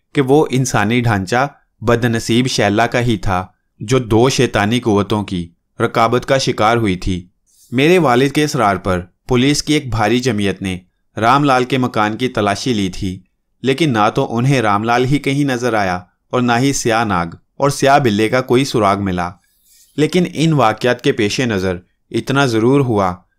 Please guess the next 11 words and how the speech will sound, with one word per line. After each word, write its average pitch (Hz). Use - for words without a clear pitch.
कि 131
वो 131
मकान 123
जिसमें 123
रामलाल 110
रहता 98
था, 90
मनहूस 120
मशहूर 123
हो 110
गया। 90